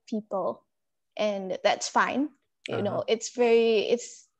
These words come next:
Speaker 1: it's very participative. We have a meal, we eat together. We, uh, we don't <laughs> always have the Eucharist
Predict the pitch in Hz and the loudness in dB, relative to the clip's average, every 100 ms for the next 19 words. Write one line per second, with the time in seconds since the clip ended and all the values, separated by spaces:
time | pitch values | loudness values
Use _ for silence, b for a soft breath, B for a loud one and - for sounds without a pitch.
0 | _ - 233 - 226 240 - 214 - 233 | _ 2 2 4 4 2 -2 -6 -2 -2
1 | 233 233 254 208 214 214 208 208 185 185 | -2 -2 0 2 2 2 0 -2 -4 -4
2 | - B B - 226 233 262 254 247 240 | -10 B B -2 4 6 8 10 10 8
3 | 226 - 226 - 233 202 196 202 196 190 | 6 -2 -6 -4 -2 0 0 0 0 0
4 | 190 190 - 185 - _ _ _ _ - | -2 -4 -8 -8 -12 _ _ _ _ -8
5 | - - 269 302 320 - 254 - 294 294 | -4 2 6 8 8 6 0 4 6 6
6 | - 302 262 269 294 339 - - 330 311 | 4 4 6 6 6 4 0 2 2 4
7 | 330 - - | 0 -2 -14